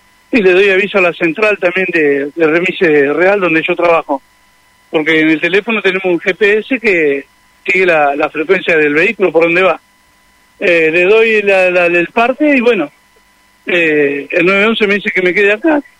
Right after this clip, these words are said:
Ah, no pasaron, porque en verdad no pasaron. Para que tengan dimensión del trabajo de la policía, que es lo que quiero destacar. Eh, eran y treinta y dos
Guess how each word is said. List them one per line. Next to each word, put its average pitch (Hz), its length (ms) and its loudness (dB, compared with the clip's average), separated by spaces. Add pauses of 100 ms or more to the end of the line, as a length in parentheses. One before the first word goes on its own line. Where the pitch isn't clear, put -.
(120)
Ah, 151 300 0
no 190 140 -4
pasaron, 175 420 -2
porque 151 160 2
en 151 80 2
verdad 180 220 2
no 190 120 0
pasaron. 190 540 -2 (300)
Para 180 160 -2
que 190 80 0
tengan 233 240 -2
dimensión 208 420 -2
del 208 160 0
trabajo 208 320 0
de 196 60 0
la 180 100 2
policía, 160 400 -2
que 175 120 -4
es 156 40 -12
lo 156 80 -4
que 151 140 -8
quiero 170 260 0 (400)
destacar. 156 500 -2 (600)
Eh, 151 720 -2 (800)
eran 208 320 0
y 180 80 -2
treinta 196 460 0
y 185 320 0
dos 208 220 2